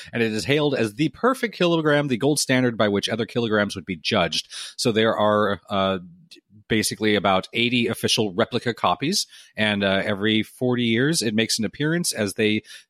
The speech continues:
test the copies against the original to make sure that the kilogram is holding up.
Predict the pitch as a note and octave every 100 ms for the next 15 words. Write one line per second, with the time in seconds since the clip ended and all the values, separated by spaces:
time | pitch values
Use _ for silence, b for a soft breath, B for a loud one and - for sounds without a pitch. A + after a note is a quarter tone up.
0 | _ - E3 F#3 - - - _ - -
1 | A2+ A2+ C#3 C#3+ B2+ A#2 A2 - A2 G2+
2 | B2 C#3 D#3 - A2 G#2 - A#2+ B2+ A2+
3 | - F#2 - B2+ C3 A#2+ A#2 A#2 F2 G#2
4 | A2 G2 - -